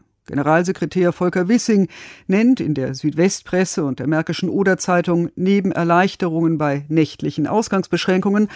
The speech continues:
auch die Hoheitsrechte der Länder, die geachtet werden sollten. Hier scheinen die Fraktionen aber im Gegenteil mehr Einschränkungen zu planen. Laut Reuters sollen Schulen nicht erst bei einer Sieben-Tages-Inzidenz von zweihundert, sondern schon von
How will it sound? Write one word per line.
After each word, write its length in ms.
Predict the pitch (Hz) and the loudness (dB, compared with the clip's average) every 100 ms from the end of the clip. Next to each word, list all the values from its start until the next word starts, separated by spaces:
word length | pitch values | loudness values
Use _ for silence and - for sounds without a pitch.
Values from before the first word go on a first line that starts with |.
| - - - | -16 -18 -14
auch 260 | - 190 - | 0 2 2
die 160 | 220 214 | -4 -4
Hoheitsrechte 840 | 233 202 160 151 - 151 - 160 | 0 2 2 0 -2 -4 -2 -2
der 180 | 175 185 | 2 2
Länder, 600 | 202 214 202 151 131 117 160 | 4 4 4 2 -2 -6 -6
die 100 | 139 | -4
geachtet 480 | - 202 - 147 | -2 -4 -6 -8
werden 240 | 123 120 147 | -6 -4 -6
sollten. 420 | 113 - - - _ _ | -6 -12 -14 -16 _ _
Hier 400 | - 202 185 160 _ | -4 2 2 0 _
scheinen 400 | - 175 165 165 | -4 0 2 0
die 80 | 160 | -2
Fraktionen 720 | - 151 - 208 190 175 170 | -6 -8 -6 2 4 4 2
aber 280 | 165 160 165 | 0 0 2
im 180 | 247 214 | 2 2
Gegenteil 640 | 185 165 156 151 151 151 _ | 2 0 0 0 0 -4 _
mehr 440 | 175 180 180 170 151 | -2 2 2 2 0
Einschränkungen 680 | 151 - 160 156 160 165 | -2 0 -2 0 0 0
zu 120 | - 175 | 0 -4
planen. 460 | 214 190 196 185 - - - - | 0 4 4 4 0 -16 -16 -4
Laut 180 | 180 190 | 0 2
Reuters 420 | 185 220 - 175 | 4 2 2 -2
sollen 280 | - 175 196 | 0 0 0
Schulen 540 | - - 254 240 202 156 | -2 2 4 6 4 4
nicht 340 | 170 - - | 0 -4 -4
erst 340 | 180 165 - | 0 0 0
bei 100 | 156 | -4
einer 220 | - 165 160 | 0 0 0
Sieben-Tages-Inzidenz 1300 | 170 180 170 165 175 185 - 160 - 151 143 143 | -2 -4 -4 0 0 0 -4 -6 -4 -2 0 -2
von 200 | - - | -6 -8
zweihundert, 840 | - 170 170 180 196 196 208 214 - | -6 2 4 4 2 2 0 -2 -4
sondern 320 | 147 135 139 | -6 -4 -4
schon 300 | - 151 147 | -2 0 0
von 240 | - 190 | -2 -6